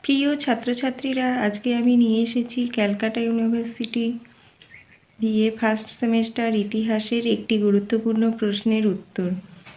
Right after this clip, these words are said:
আর্য সমস্যা বিশ্লেষণ করো অথবা আর্য কারা, আর্যদের আদি বাসস্থান কোথায় ছিল? আর্য কারা? আর্য বলতে কোনো জাতিকে বোঝায় না। আর্য একটি ভাষাগোষ্ঠীর নাম।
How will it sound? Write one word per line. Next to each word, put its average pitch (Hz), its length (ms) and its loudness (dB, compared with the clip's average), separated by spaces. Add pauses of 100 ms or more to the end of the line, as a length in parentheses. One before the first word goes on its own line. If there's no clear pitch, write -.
(840)
আর্য 233 320 2
সমস্যা 262 500 2
বিশ্লেষণ 240 680 2
করো 247 300 2
অথবা 220 360 0
আর্য 208 420 0
কারা, 240 260 0
আর্যদের 214 580 0
আদি 208 260 2
বাসস্থান 226 580 0
কোথায় 220 400 -2
ছিল? 180 340 -4 (1600)
আর্য 226 420 0
কারা? 185 360 0 (280)
আর্য 226 300 4
বলতে 269 420 0
কোনো 247 340 4
জাতিকে 240 460 2
বোঝায় 208 400 2
না। 190 160 0
আর্য 208 360 0
একটি 247 320 0
ভাষাগোষ্ঠীর 226 760 -2
নাম। 180 280 0